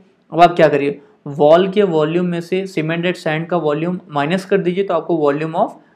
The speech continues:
bricks मिल जाएगा। तो आप कह सकते हैं volume of bricks, जिसको कि यहाँ वी टू लिखा जा रहा है, वी टू is equals to V, V क्या है, volume of walls,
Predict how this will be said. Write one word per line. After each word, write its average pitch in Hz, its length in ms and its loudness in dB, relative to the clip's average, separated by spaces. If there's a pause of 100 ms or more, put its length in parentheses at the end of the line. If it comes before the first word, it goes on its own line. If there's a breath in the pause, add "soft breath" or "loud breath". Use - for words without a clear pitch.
(120)
bricks 202 340 2
मिल 240 180 0
जाएगा। 196 280 -2
तो - 280 -8
आप 143 180 0
कह 143 80 0
सकते 143 260 -6
हैं 160 160 -8 (320 soft breath)
volume 147 340 4
of 185 180 0
bricks, 202 220 -2
जिसको 160 260 -4
कि 156 80 -4
यहाँ 151 120 -2
वी 143 140 -4
टू 151 140 -4
लिखा 175 220 -2
जा 175 120 -2
रहा 165 80 -2
है, 151 60 -6
वी 151 80 -4
टू 165 120 0
is 185 160 0
equals 175 260 -4
to 180 100 -2 (180)
V, 185 100 0 (320)
V 156 140 -2
क्या 175 140 0
है, 156 80 -2
volume 147 360 0
of 143 160 -10
walls, 185 280 -2